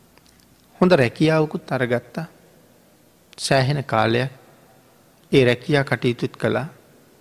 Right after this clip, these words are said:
ආවාහ විවාහ වුණා, ගෙවල් දොරවල් හදාගත්තා, යාන වාහන අරගත්තා."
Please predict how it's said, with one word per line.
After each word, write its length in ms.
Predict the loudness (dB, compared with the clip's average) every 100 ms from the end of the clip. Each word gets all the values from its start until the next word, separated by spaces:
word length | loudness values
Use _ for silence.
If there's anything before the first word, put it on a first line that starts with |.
| _ _ _ _ -20 -2
ආවාහ 440 | 4 4 6 4 4
විවාහ 360 | 2 2 0 -2
වුණා, 380 | -4 -4 -8 -10 -14 -20 _ _ _ _ _ -10
ගෙවල් 420 | 2 4 6 6
දොරවල් 340 | 4 4 4 2
හදාගත්තා, 720 | 0 0 0 -2 -8 -12 -14 -16 _ _ _ _ _ _
යාන 420 | 2 4 6 4 4
වාහන 340 | 4 2 0
අරගත්තා." 640 | 0 0 0 -4 -4 -8